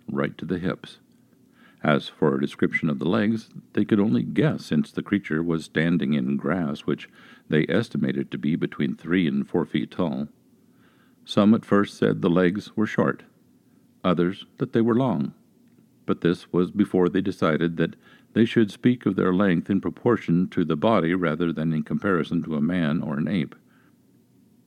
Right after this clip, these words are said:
Then they all agreed that they would be of about average length for a tall man,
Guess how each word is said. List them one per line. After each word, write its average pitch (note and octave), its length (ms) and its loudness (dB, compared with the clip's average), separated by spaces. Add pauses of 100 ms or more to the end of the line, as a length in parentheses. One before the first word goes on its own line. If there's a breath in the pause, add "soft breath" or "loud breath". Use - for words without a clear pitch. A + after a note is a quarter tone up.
Then E2+ 220 2
they F2+ 100 2
all F#2+ 260 2
agreed A#2+ 500 2
that G#2 260 -2 (680)
they F2 80 0
would E2 200 0
be E2+ 180 4
of E2 300 -2
about G2 400 -4
average F#2 440 -2
length D2+ 300 -6
for - 120 -2
a D2+ 60 0
tall F#2 280 -2
man, G2+ 380 0